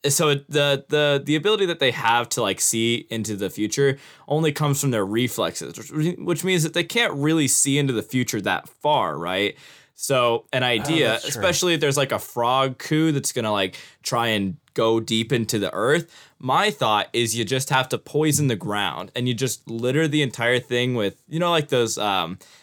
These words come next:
Speaker 1: the poison peanuts that they put in the ground for moles. Yeah, you just put
Speaker 2: Mm.
Speaker 1: those everywhere in the ground, like, around
Speaker 2: Oh,
Speaker 1: the whole
Speaker 2: beautiful,
Speaker 1: city.
Speaker 2: beautiful.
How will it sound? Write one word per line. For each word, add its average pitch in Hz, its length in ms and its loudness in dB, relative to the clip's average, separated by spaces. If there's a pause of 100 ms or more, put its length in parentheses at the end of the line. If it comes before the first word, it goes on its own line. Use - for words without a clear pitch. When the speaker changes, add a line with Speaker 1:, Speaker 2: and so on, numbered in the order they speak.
(120)
Speaker 1:
the 104 80 0
poison 135 460 0
peanuts 135 420 0
that - 120 -12
they 110 100 0
put - 220 -4
in 117 40 -10
the 110 80 -2
ground 107 340 -2
for 104 120 -6
moles. 107 500 0 (260)
Yeah, 127 140 0
you 113 160 2
just 143 180 0
put 175 180 -2
Speaker 2:
Mm. 113 40 -6
Speaker 1:
those 135 320 2
everywhere 101 840 0
in 113 160 0
the 113 40 -2
ground, 101 640 -4
like, 117 180 0
around 120 280 2
Speaker 2:
Oh, 110 40 2
Speaker 1:
the 113 120 2
whole 139 200 2
Speaker 2:
beautiful, 147 320 4
Speaker 1:
city. 143 140 2 (100)
Speaker 2:
beautiful. 95 440 0